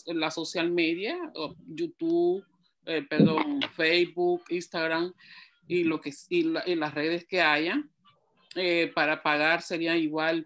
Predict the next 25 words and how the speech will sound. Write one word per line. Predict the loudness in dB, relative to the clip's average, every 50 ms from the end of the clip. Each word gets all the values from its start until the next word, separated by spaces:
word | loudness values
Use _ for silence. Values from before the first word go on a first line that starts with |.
| _ -6
por, | -2 0 0 0 0 0 -2 -4 -6
por, | -8 -8 -8 -8 -10 -12 _ _ -6
eh, | -6 -6 -4
cash | -2 0 2 4 4 2 2 0 -4 -4 -2
o | 0 0 2 0 0 -2 -4
ca-, | -2 0 2 4 4 4 2 2 0 -2 -2
o | -2 -2
tarjetas | -2 -4 -2 -2 -6 -4 -4 -4 -4
de | -4 -6 -6
crédito | -4 -2 0 0 0 -2 -2 -2 -2 0
o | 0 0 0
débito, | 0 0 0 2 0 0 -2 -2 -4 -2
no | -2 -2
importa. | -2 -2 -4 -4 -4 -4 -4 -8 -10 -10 -10 -12 -14 -20 -20 -20 -20 -20 -20 -20 -20 -20 -20 -20 -20 -20 -20 _ _
Y, | 2 4 6 6 6 6 6 4 2 0 -8 _ _ _ 0
este, | 2 4 6 6 6 4 4 0 -2 -6 -4 0 2 4 4 6 4 4 4 4 4 2 2 0
estoy | -2 -2 -2 0 2 4 4 4 4 2 2 2 0 0 0
pen-, | 0 0 0 0 2 2
eh, | 2 2 2
también, | 0 0 -2 0 0 0 0 2 2 0 -2 -2
em, | -2 0 0 0 0 -2 -2 -4 _ _ _ _ _ -2
que, | 0 0 0
eh, | 0 0 0 0 0 2 2 2 2 2 0 -2 -4 -4
la | -4 -2 0 0 0 0
salud | 0 0 0 0 2 2 2 0 -2 -4